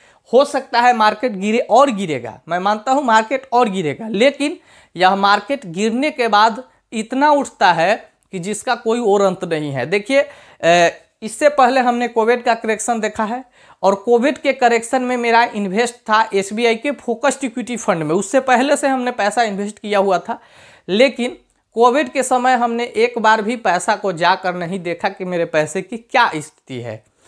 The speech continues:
इसका वजह क्या हुआ कि कुछ दिन के बाद जब क्रैक्स, कोविड ख़त्म हो गई और फिर से मार्केट में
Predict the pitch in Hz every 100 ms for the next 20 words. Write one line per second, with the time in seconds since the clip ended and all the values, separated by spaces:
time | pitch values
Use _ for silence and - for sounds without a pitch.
0 | _ - _ 247 240 - 311 269 233 320
1 | 320 285 240 214 202 208 254 _ _ _
2 | - 247 285 - - 302 240 233 285 262
3 | 214 202 196 208 208 214 196 196 - -
4 | 202 233 233 196 175 214 190 160 170 277
5 | - - - 180 - 294 285 262 233 196
6 | 190 247 240 226 226 233